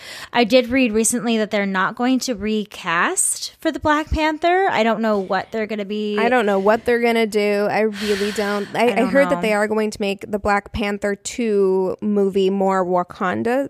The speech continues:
Speaker 2: based or centered.
Speaker 1: Yeah.
Speaker 2: Um, but at that point, I'm like, "Well, is this a Black Panther movie then?" Like, I don't know.
Speaker 1: Yeah,
Speaker 2: So
Speaker 1: it's interesting.
Speaker 2: it'll be interesting.
Speaker 1: I mean,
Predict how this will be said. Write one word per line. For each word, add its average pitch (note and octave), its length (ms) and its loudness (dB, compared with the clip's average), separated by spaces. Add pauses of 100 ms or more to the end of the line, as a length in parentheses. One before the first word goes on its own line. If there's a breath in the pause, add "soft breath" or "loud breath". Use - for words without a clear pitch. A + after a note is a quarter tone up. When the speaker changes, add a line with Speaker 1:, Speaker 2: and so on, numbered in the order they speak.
(120)
Speaker 2:
based C#4+ 640 0
or B3 140 2
centered. C4 560 0
Speaker 1:
Yeah. G#3 540 4
Speaker 2:
Um, G#3 420 0
but A3 140 0
at G3+ 140 0
that B3 200 2
point, B3 240 2
I'm A3 80 -2
like, G#3 200 -2
"Well, G#3 180 4
is G#3+ 160 -2
this G#3 180 -2
a G#3 60 -4
Black - 340 -8
Panther A#3 380 -4
movie A3+ 460 0
then?" G#3+ 380 -4
Like, G#3 240 0
I G#3+ 140 0
don't G3+ 220 0
know. - 160 -2
Speaker 1:
Yeah, G#3+ 260 4
Speaker 2:
So G3 220 2
Speaker 1:
it's - 80 -6
interesting. A#3 540 -2
Speaker 2:
it'll A#3+ 100 6
be A#3+ 120 4
interesting. G#3+ 380 -2
Speaker 1:
I B3 160 2
mean, B3 260 0